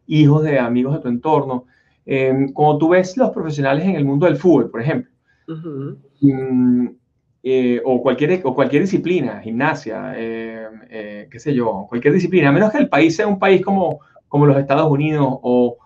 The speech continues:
Speaker 1: o un gran país al estilo Alemania, Australia, que, Nueva Zelanda, que tienen, que tienen unos im-, unos impulsos y un financiamiento muy grande, privado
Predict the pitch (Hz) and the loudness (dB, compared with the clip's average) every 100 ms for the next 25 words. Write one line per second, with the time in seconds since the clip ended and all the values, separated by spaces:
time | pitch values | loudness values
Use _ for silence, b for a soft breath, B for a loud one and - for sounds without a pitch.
0 | b - 131 135 151 156 156 147 143 143 | b -6 0 2 2 2 0 0 2 2
1 | 143 143 127 131 127 135 143 127 117 110 | 2 2 0 -2 0 2 2 2 0 -4
2 | 107 - _ _ 127 123 120 131 147 135 | -6 -10 _ _ -2 -2 0 0 0 0
3 | 123 - 131 139 143 123 120 123 127 120 | -4 -6 -4 -2 0 -2 -6 -6 -4 -4
4 | 123 120 143 147 123 120 123 151 165 _ | -2 -2 0 0 -2 -4 -4 -4 -6 _
5 | _ 135 127 143 170 190 185 143 127 139 | _ -6 -2 -2 0 2 2 0 -4 -2
6 | 185 160 143 139 135 - 180 - _ _ | 0 -2 2 2 2 0 -6 -8 _ _
7 | _ _ 127 135 143 180 160 135 123 143 | _ _ -6 -4 -2 -2 -2 -2 -4 -2
8 | 160 165 160 156 165 165 131 123 123 135 | -4 -2 -2 0 -4 -6 0 4 4 4
9 | 135 147 170 | 2 2 0